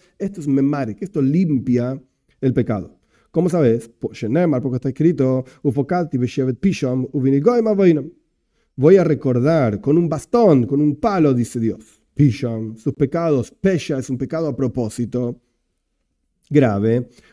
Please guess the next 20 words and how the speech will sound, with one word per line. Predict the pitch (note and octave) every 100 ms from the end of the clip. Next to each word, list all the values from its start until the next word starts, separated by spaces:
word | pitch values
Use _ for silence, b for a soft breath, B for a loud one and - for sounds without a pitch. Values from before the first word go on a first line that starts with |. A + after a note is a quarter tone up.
| b
Uvinegoim | B2+ C#3+ E3 F3 B3+ G#3 G3 F3+
avoinam. | E3+ F3+ E3+ C#3 C#3+ - B -
Y | D3+
con | - C3+ B2 - -
sufrimientos, | _ - A#2+ B2 B2 F3+ D3 A#2+
nega | A2 C#3+ F3 D3
literalmente | C#3 C3+ C#3+ C3+
es |
una | C3+
mancha, | B2 D3 B2+ B2+
pero | G2+ G#2+
se | C3+
refiere | C#3+ G3+ F#3+
a |
golpes, | F3 G#3 D#3+ C#3+ -
etcétera. | D3+ G#3 G3 E3
Sufrimientos, | C3 F3 F#3 G#3 G#3 D3 B2+ -
avoinam, | E3+ E3+ F#3+ E3 C#3
su | - D3+
avoin, | C3+ B2+ C3+ C#3+ A2 F#2